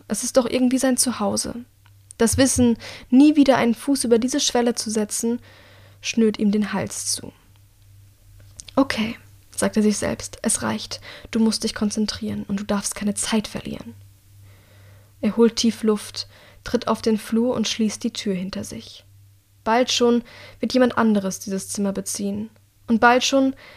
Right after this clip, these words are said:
wird Herrick in der Enklave nur noch eine verschwommene Erinnerung sein. Schließlich gibt es hier niemanden, der ihn wirklich vermissen wird. Aber vielleicht, schießt es ihm durch den Kopf,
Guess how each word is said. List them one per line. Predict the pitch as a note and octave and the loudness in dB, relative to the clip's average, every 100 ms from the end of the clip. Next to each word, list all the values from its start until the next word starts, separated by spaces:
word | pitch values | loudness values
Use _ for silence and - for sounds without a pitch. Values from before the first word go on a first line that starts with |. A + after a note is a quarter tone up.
| - - | -20 -4
wird | C4+ A#3 | -2 4
Herrick | C4 C#4+ C4 | 6 8 6
in | |
der | B3+ | 2
Enklave | A#3+ A#3 B3 A#3+ A#3+ | 2 0 0 2 2
nur | A#3+ | 0
noch | A#3 | 0
eine | - A#3 | -2 -4
verschwommene | - G#3+ - A3+ A3+ A#3 A3+ | 0 -2 0 0 2 0 0
Erinnerung | - A#3 G#3+ G3+ G3+ | 0 0 2 -2 -4
sein. | G#3 A3 G#3 A#3+ _ _ _ _ _ | -4 -6 -8 -10 _ _ _ _ _
Schließlich | - A#3+ - A3 | -6 -4 -2 -4
gibt | - A#3+ | -2 -2
es | A3+ - | -4 0
hier | G#3+ | 2
niemanden, | G#3+ G#3+ G3+ G3 G3 F#3+ | 4 4 0 -2 -4 -4
der | F#3+ | -4
ihn | G3 F#3+ F#3+ | -4 -4 -4
wirklich | G3 F#3 F3 | -6 -6 -10
vermissen | F#3+ F#3 G3+ - G3 | -6 -4 -4 -6 -10
wird. | G#3 G#3+ - - - - - - - - - - - - _ - - - - | -12 -14 -18 -20 -20 -20 -20 -20 -20 -20 -20 -20 -20 -20 _ -20 -20 -20 -6
Aber | A#3 A#3+ | 0 0
vielleicht, | - C4 B3 A3+ - - - - - - - | 2 4 4 2 -2 -12 -18 -20 -20 -20 -8
schießt | - B3+ A#3 | 0 0 0
es | A#3 A3+ | -2 -2
ihm | A3+ | 0
durch | A3 | 0
den | A3 G#3+ | -2 -2
Kopf, | A3 G#3+ - - | -4 -6 -10 -20